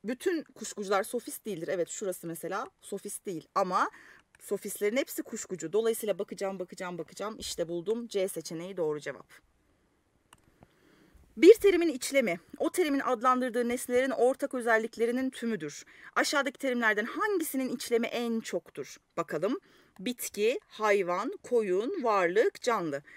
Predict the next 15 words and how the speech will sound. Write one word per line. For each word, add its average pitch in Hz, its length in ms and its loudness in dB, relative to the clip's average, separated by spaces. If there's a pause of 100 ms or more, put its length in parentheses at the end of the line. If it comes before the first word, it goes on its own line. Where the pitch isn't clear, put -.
(180)
Şöyle 392 260 4
bir 320 60 -2
sıralamak 269 400 -2
istiyorum 160 420 0
bunları. 160 420 -4 (1800)
Varlık, 202 500 4 (400)
onun 247 220 2
altında 190 640 0 (340)
canlı, 170 440 0 (280)
onun 247 220 4
altında 190 600 -2 (120)
hayvan, 180 580 -2 (1120)
onun 233 200 0
altında 180 400 -2
koyun. 185 520 -4